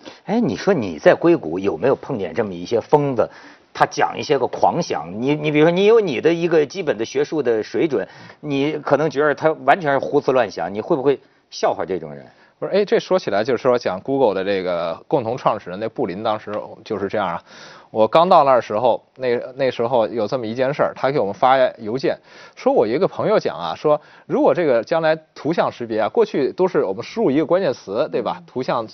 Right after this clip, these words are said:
Speaker 2: 图形做一个匹配，哎，拿到，比如说我要找这个习大大的图片，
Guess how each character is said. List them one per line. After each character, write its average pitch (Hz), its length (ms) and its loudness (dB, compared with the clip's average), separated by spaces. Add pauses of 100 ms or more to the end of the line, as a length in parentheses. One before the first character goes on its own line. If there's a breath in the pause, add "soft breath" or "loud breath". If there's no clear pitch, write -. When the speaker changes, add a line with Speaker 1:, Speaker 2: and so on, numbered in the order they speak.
(180)
Speaker 2:
图 135 120 -6
形 143 200 -6
做 131 160 2
一 120 100 -2
个 127 80 0
匹 - 220 -14
配， - 200 -2 (360 loud breath)
哎， 95 240 -10
拿 101 200 -2
到， 110 200 2
比 95 80 -10
如 92 120 -6
说 104 160 -4
我 98 140 -2
要 101 180 2
找 85 280 -6
这 90 140 -8
个 85 440 -4
习 - 220 -12
大 101 180 4
大 82 160 0
的 85 80 -4
图 107 220 -12
片， 113 200 -6